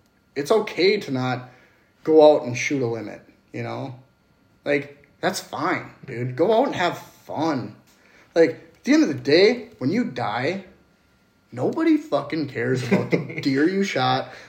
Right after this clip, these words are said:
Speaker 1: the birds you shot, how many bands you have on your lanyard. Nobody gives a shit.
Speaker 2: <laughs>
Speaker 1: They will get thrown in the garbage. Like, end of the day, nobody cares about how good of a hunter you were.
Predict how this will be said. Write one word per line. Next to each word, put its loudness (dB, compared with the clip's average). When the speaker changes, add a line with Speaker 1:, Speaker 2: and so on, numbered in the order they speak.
Speaker 1:
the -2
birds 2
you -2
shot, -2
how -2
many -2
bands 0
you 0
have -2
on -2
your -2
lanyard. -4
Nobody 0
gives 2
a -2
shit. -4
Speaker 2:
<laughs> -16
Speaker 1:
They 10
will 0
get 0
thrown 2
in -2
the 0
garbage. -2
Like, 2
end 6
of 0
the 6
day, 0
nobody 6
cares 0
about -4
how 0
good -2
of -2
a -6
hunter -4
you -10
were. -14